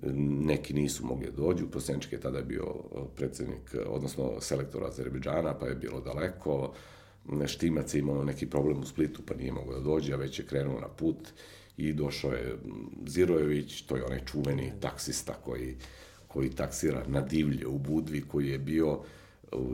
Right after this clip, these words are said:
sami Čilanci kažu najtalentovaniji iz cele generacije, međutim, eto tako, fudbal je čudna igra i, i, i, i prosto neke stvari ne mogu da se predvide, ali ima tužnih i srećnih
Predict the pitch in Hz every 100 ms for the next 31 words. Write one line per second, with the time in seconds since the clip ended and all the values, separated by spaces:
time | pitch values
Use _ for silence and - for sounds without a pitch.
0 | 64 - - 71 73 78 - - 67 73
1 | 69 71 - 69 67 69 71 67 67 65
2 | 64 65 67 65 62 - 62 62 62 64
3 | 67 - - - 65 64 64 67 - 64
4 | 65 - - - - - - - - -
5 | 76 76 69 65 - 73 71 64 65 69
6 | 64 65 64 64 64 - - - - -
7 | - 69 65 - 69 64 67 65 69 69
8 | - 67 65 64 62 64 62 62 65 67
9 | 64 - - 65 62 64 64 65 62 65
10 | 60 55 53 64 65 73 73 65 - -
11 | - 64 - -